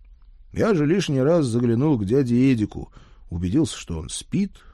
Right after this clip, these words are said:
самым безмятежным образом задрав ноги. Оставалось только пнуть его в копчик и... "Да",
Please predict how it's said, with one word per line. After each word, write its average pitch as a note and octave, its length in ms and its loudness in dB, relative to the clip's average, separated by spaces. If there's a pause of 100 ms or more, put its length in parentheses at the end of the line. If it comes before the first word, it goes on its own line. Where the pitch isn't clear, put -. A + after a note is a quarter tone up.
самым D3 380 -4
безмятежным C3 680 -2
образом B2 440 0
задрав A#2+ 400 -2
ноги. A2+ 440 -2 (500)
Оставалось F#3 580 2
только C#3 360 0
пнуть B2 480 0
его G2 180 -2
в - 120 -14
копчик G#3 600 -2
и... F3 400 -2 (880)
"Да", G#2+ 400 2